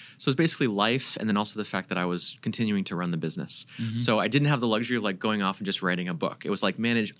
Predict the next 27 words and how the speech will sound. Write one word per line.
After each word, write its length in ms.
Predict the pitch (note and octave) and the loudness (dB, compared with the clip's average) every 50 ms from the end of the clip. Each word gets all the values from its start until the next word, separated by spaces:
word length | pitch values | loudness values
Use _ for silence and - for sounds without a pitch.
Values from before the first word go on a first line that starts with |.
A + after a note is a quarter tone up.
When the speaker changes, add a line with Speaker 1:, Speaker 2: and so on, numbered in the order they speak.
| - | -2
Speaker 1:
all 200 | - A#2 B2 C#3+ | 0 2 4 4
your 120 | D#3 D#3+ D3+ | 4 4 4
usual 400 | C3+ A#2+ B2 B2+ A#2+ A2+ G2+ F#2 | 4 4 4 2 2 0 -2 -2
stuff 520 | - - - D2 E2 - - - - - - - - - - _ | -4 -4 -4 -4 -4 -6 -8 -12 -16 -18 -20 -20 -20 -20 -18 _
and 100 | - F#2+ F#2+ | -2 0 0
also 240 | F#2 F#2 - - | 0 0 -2 -2
write 180 | F2+ F2+ E2 - | -2 -2 -2 -2
the 60 | - D#2+ | -4 -6
book. 320 | - - - - - - _ - - - - - - - - - - - _ - | -6 -8 -8 -10 -16 -20 _ -20 -20 -20 -20 -20 -20 -20 -20 -20 -20 -20 _ -6
Um, 440 | - G2 F#2 F#2 F2+ F2+ F2+ D#2+ - - | -2 0 2 2 4 2 2 0 -2 -8
but, 320 | - F#2+ - A2 A2 A2 | -14 -4 0 2 2 4
uh, 420 | A2 A2 G#2+ G#2+ G#2 G2+ G2+ G2 - - - _ _ _ _ _ _ - - - - - - _ - _ _ - - _ - - _ _ _ _ - - - _ _ _ _ - - | 4 4 4 4 4 4 2 2 0 -4 -12 _ _ _ _ _ _ -20 -20 -18 -18 -20 -20 _ -20 _ _ -20 -20 _ -20 -20 _ _ _ _ -20 -20 -20 _ _ _ _ -12 -2
yeah, 240 | - A#2+ D3 F3 D#3+ | 2 4 4 4 4
really 260 | A#2 A2+ C3 A#2 - D#3+ | 4 4 6 6 6 4
just 420 | - - D#3 D3 - - - - | 4 2 2 2 0 -2 -4 -8
from, 400 | - - - C3 B2 A2+ A2 G#2+ - - - | -6 0 2 4 4 4 4 2 -2 -10 -8
so 280 | - - C3+ B2 A2+ A#2+ - - - | 0 2 2 2 2 0 -6 -4 0
I 80 | - B2+ | 2 4
was 220 | B2 B2 A#2+ - | 4 6 4 4
synthesizing 680 | - - F3 F#3 - D#3+ - - G#2+ F#2 F#2 F#2+ G2 F#2 | 4 4 4 4 4 2 2 2 4 2 2 2 2 2
really 200 | G2 B2+ B2 G#2+ | 2 2 2 0
five 480 | - - - - - G#2 B2 B2 G#2+ G2 | -2 -4 -2 -2 0 0 2 0 0 0
years 420 | F#2 F2+ G2 F#2 - - - - | 0 0 0 0 0 -2 -6 -8
of 100 | - - | -8 -8
teaching 320 | - - A#2 G2+ - G#2+ F#2+ | -4 -4 -2 -2 0 0 0
this 140 | F2 E2+ - | 0 0 -2
course, 520 | - - F2 D2+ - - - - - - | -4 -4 -4 -4 -2 0 -2 -2 -2 -4